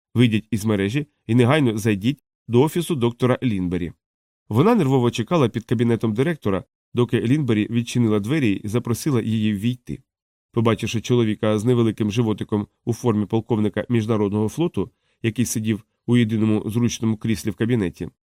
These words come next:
Валентина перестала сумніватися. «Валентина Вігін?» запитав він. «Так», прошепотіла Валентина. «Я полковник Граф.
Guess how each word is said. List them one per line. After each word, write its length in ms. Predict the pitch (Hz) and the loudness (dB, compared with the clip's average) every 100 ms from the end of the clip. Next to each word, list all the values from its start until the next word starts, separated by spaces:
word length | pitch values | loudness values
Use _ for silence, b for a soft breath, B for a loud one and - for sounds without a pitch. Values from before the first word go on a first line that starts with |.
| _ - | _ -2
Валентина 480 | 220 170 151 165 | 2 2 2 0
перестала 480 | 113 113 117 117 104 | 0 -2 -2 0 -2
сумніватися. 760 | - 110 117 80 - 90 92 - _ _ _ _ _ | 0 -2 -2 -4 -8 -10 -12 -14 _ _ _ _ _
«Валентина 480 | 104 107 101 107 104 | 2 2 2 2 2
Вігін?» 320 | 113 113 78 - _ _ | 2 0 -4 -10 _ _
запитав 400 | 95 95 104 107 | -8 -6 -6 -6
він. 200 | 92 82 - _ _ _ _ - | -8 -10 -14 _ _ _ _ -2
«Так», 300 | 131 127 _ _ _ | -2 -2 _ _ _
прошепотіла 580 | 107 - 113 104 113 107 | -6 -4 -4 -4 -2 0
Валентина. 540 | 107 110 - 87 80 - _ _ - | 0 -2 -4 -8 -10 -16 _ _ -2
«Я 180 | 113 | 0
полковник 480 | 113 110 117 104 104 | 2 0 0 0 -2
Граф. 240 | 92 78 | -4 -8